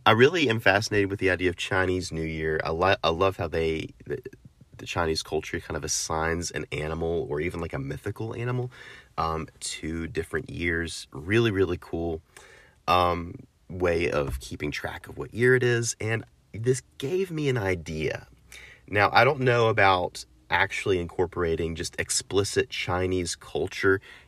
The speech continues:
into Minecraft. I don't know what Mojang's stance on adding just ex-, the, just explicit cultural references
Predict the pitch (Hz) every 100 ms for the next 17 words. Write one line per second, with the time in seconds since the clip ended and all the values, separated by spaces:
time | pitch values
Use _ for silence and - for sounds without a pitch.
0 | _ - 85 92 110 98 98 - 101 104
1 | - 87 92 87 90 92 87 80 87 90
2 | 87 87 - - 87 90 - 87 85 82
3 | 82 82 82 - - - - - 90 -
4 | - 87 98 78 101 - - - - 107
5 | 113 101 - - - - 95 98 - 95
6 | 90 85 73 78 - 95 - 117 107